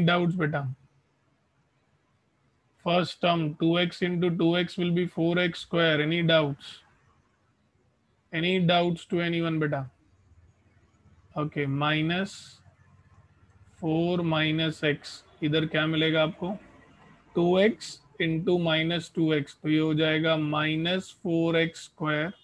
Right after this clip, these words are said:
और ये हो जाएगा बेटा minus zero,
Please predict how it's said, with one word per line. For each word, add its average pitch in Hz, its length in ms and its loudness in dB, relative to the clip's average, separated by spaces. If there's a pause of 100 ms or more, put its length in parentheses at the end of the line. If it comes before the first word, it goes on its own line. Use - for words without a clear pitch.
(600)
और 156 160 0
ये 156 80 4
हो 156 140 2
जाएगा 156 300 2
बेटा 156 260 0
minus 151 500 -4
zero, 147 300 -4